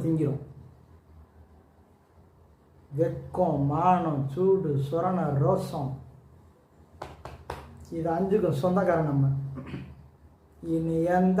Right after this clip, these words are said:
அரசியல்வாதியும் நம்பாத, எந்த தலைவனும் தேவையில்ல, எந்த தொண்டனும் தேவையில்ல. உனக்கு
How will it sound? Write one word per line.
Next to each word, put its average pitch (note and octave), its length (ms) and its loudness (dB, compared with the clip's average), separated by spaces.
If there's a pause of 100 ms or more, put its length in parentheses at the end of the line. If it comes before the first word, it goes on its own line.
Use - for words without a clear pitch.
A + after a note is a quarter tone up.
(100)
அரசியல்வாதியும் F#3 600 2
நம்பாத, C#3 280 0 (1800)
எந்த E3+ 340 0
தலைவனும் F3 500 4
தேவையில்ல, F3 360 0 (160)
எந்த D#3+ 240 -4 (100)
தொண்டனும் F3+ 500 0
தேவையில்ல. C#3 340 -2 (1300)
உனக்கு F#3+ 320 4